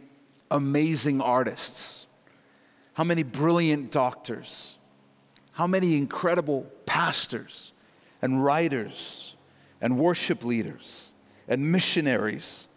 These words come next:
the world has never known because they were rejected before any of us had the chance to know them,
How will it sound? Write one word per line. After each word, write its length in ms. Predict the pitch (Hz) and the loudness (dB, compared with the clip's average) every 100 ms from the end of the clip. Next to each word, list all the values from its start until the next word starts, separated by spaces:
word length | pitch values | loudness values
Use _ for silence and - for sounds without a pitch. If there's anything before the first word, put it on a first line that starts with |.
| _ _ _ _ _ _ _ _ - | _ _ _ _ _ _ _ _ -4
the 80 | |
world 380 | 131 165 185 175 | 0 2 4 4
has 180 | 147 120 | 2 2
never 260 | 143 131 120 | 0 2 2
known 500 | 127 123 107 104 - - _ - _ - | 2 2 0 -4 -8 -18 _ -20 _ -6
because 360 | 120 139 120 123 | -4 -2 -2 0
they 120 | 123 | 2
were 180 | 120 120 | 2 2
rejected 960 | 113 95 98 107 147 147 - 110 101 - - _ _ _ _ _ _ | 0 -2 -4 -2 -2 -2 -4 -4 -4 -12 -20 _ _ _ _ _ _
before 360 | - - 127 120 | -14 -2 2 4
any 160 | 123 120 | 4 2
of 120 | 104 | 0
us 160 | 104 | -2
had 140 | 117 92 | -4 -6
the 60 | |
chance 440 | 90 - 107 - - | -8 -4 -4 -4 -6
to 60 | |
know 200 | 98 95 | -4 -2
them, 160 | 85 | -4